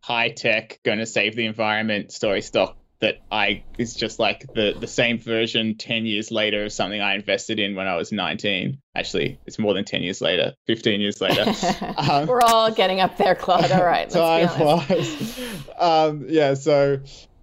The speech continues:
Speaker 1: uh, yeah, I totally invested in this kind of company when I was a teenager, and s-, you'd randomly buy it, and I, and sometimes the share price would go up, and it can, you know, go up double, triple, actually six bagged on, on my first speculative.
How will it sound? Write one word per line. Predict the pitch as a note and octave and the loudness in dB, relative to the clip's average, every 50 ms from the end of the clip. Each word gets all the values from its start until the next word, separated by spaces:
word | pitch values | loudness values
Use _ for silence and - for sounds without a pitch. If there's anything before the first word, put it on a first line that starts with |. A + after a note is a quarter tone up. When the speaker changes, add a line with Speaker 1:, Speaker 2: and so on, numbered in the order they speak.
| _ _ - | _ _ -4
Speaker 1:
uh, | D#3+ D3+ D3+ D3 C#3+ C#3+ C#3+ C#3 C3+ C3 C3 B2+ B2 A#2+ - - _ _ _ _ _ - | -2 0 2 2 4 4 4 4 6 6 4 4 4 2 0 -4 _ _ _ _ _ -2
yeah, | E3 D#3 C3+ A2+ - - - - - _ - | 0 2 2 2 -2 -4 -16 -18 -16 _ 0
I | D#3+ D#3 D#3 D#3+ | 2 2 2 2
totally | C#3+ - E3+ E3 F3 E3+ F3 E3+ F3 F3 E3+ | 2 2 4 4 4 4 2 0 2 2 0
invested | D#3+ C#3+ D3+ D3+ C#3+ C#3 D#3 D3+ | 2 2 0 0 0 -2 -2 -2
in | D3+ | -2
this | D3 C#3+ C3+ | -2 -4 -6
kind | - D3+ C#3+ C#3 | -4 -4 -2 -2
of | C#3+ C#3 | -2 -2
company | C#3+ C3+ C3+ C#3 C#3 C3+ C3+ | -2 -2 0 0 0 0 0
when | C3+ C3 | -2 -2
I | C3 B2+ C3 C3 | 0 0 0 0
was | C3+ C3+ - | 0 -2 -6
a | - | -8
teenager, | - C3+ B2 B2 B2 B2 A#2+ B2 A#2 C3 B2+ B2 A#2+ B2 B2+ B2 - - - - - - | -6 -4 -4 -2 -2 -2 -2 -2 0 -2 0 0 2 0 0 -2 -4 -12 -16 -16 -12 -4
and | B2 A#2+ A#2+ A#2 A2+ A2+ A2+ A2+ A2 - - - - - - - - - - - | -2 0 2 2 2 2 2 0 -2 -4 -6 -12 -12 -12 -12 -12 -12 -10 -10 -8
s-, | - - - - - - | -8 -8 -8 -10 -8 -2
you'd | C#3 C3 A#2+ A#2 A#2+ | 0 0 0 0 -2
randomly | B2+ B2+ B2+ B2+ C3 B2+ B2 B2 A#2+ | 0 2 2 2 2 0 0 -2 -2
buy | A#2 - A#2 A#2 A#2 A#2+ A#2+ A#2+ | -2 -2 -2 0 2 2 2 2
it, | A#2+ A#2 - - | 2 0 -2 -4
and | A#2 A#2 | -4 0
I, | A2+ A2+ A2 G#2+ - - - - - - - _ - | 0 0 0 -2 -4 -14 -18 -20 -20 -20 -18 _ -4
and | C3 B2+ B2+ - | -4 -4 -4 -6
sometimes | - - F3+ F#3 F3+ G#3+ G3+ F#3+ F3+ | -4 -2 0 0 0 0 0 0 -2
the | F#3+ | 0
share | F3+ G3 F#3 | 2 2 2
price | F3+ F#3+ F3+ E3 | 4 2 0 0
would | F3+ D3+ | -2 0
go | C#3+ C#3 D3 | 0 2 4
up, | F3+ F3 - - | 2 2 0 -2
and | A#2 B2 C3 | -2 -2 -2
it | B2+ - | -4 0
can, | - C#3+ C#3 C#3 C#3 C3+ C#3 | 0 2 2 2 0 -2 -4
you | D3 D3+ | -2 -2
know, | C#3 B2+ B2 | 0 0 0
go | C3 C#3 C#3 D3 | 2 2 4 4
up | D3+ D3+ C#3+ - | 4 2 2 -2
double, | - C3+ C3 D3 D#3 D3 B2+ - | 0 0 0 2 2 0 -2 -2
triple, | - D#3 D3 C3+ C3+ A#2 | 0 -2 -2 0 0 0
actually | A#2 - - - C#3 B2+ | 0 0 0 0 -2 -2
six | B2 - - E3 E3 - - | -2 0 -2 -2 -2 -2 -4
bagged | - A2+ A2 A2 A2 A2 - A#2 | -4 -2 0 0 0 -2 0 -2
on, | A2+ G#2+ - | -2 -2 -2
on | - A2+ A2+ A2+ | -4 -4 -2 -2
my | A2+ G#2+ G#2 | -2 -4 -4
first | - - B2 A#2 A#2 - | -2 -2 0 0 -2 -4
speculative. | - - - A2+ A2+ - A#2+ A2+ A2 A2 G#2+ G#2+ - | -6 -4 -4 -4 -2 -2 -4 -2 0 0 -2 -2 -4